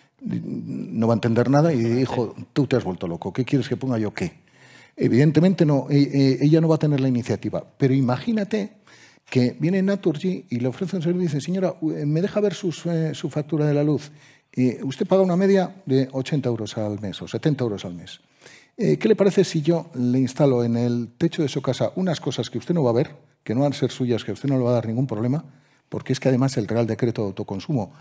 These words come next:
así lo permite, permite que el tenedor de los activos no tiene por qué ser el abonado, de, o sea, el que, el que ostenta el punto de, de consumo.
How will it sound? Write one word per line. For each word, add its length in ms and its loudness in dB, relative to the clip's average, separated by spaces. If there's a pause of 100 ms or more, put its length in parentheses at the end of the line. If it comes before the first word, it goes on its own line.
(100)
así 280 -6
lo 100 0
permite, 400 -2
permite 400 -2
que 80 -2
el 120 2
tenedor 360 0
de 100 2
los 140 -4
activos 380 0 (200)
no 220 2
tiene 180 4
por 160 -4
qué 120 -2
ser 180 -2
el 80 2
abonado, 320 2
de, 120 0
o 100 -12
sea, 120 0
el 60 0
que, 260 0
el 120 -2
que 160 0
ostenta 400 -2
el 80 -4
punto 260 -8
de, 220 -8
de 180 -8
consumo. 540 -8